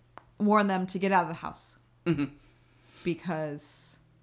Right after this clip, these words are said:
Speaker 1: the whole house is a spaceship, and they're gonna beam it back up
Speaker 2: Yep.
Speaker 1: to their planet.
Speaker 2: Mm-hmm.
Speaker 1: And then that's the end of the movie. You see Brad and Janet carrying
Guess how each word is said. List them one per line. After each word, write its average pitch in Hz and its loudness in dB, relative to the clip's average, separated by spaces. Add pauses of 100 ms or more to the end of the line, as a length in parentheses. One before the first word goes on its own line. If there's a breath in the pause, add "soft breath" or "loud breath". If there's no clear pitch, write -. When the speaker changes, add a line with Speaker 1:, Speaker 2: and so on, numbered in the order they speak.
(2000)
Speaker 1:
the 190 2
whole 208 4
house 175 2
is 156 -10
a - -14
spaceship, - -10
and 160 -12
they're 151 -12
gonna 151 -10
beam 147 -10
it 135 -14
back 151 -14
up - -14 (380 loud breath)
Speaker 2:
Yep. - -10
Speaker 1:
to 175 -8
their 151 -8
planet. - -16 (240)
Speaker 2:
Mm-hmm. 156 2 (2500 soft breath)
Speaker 1:
And 214 4
then 214 4
that's 208 2
the 330 0
end 220 0
of 180 0
the 196 0
movie. 170 -2
You 220 0
see 247 -2 (840)
Brad 208 4
and 196 2
Janet 185 -2 (160)
carrying 175 0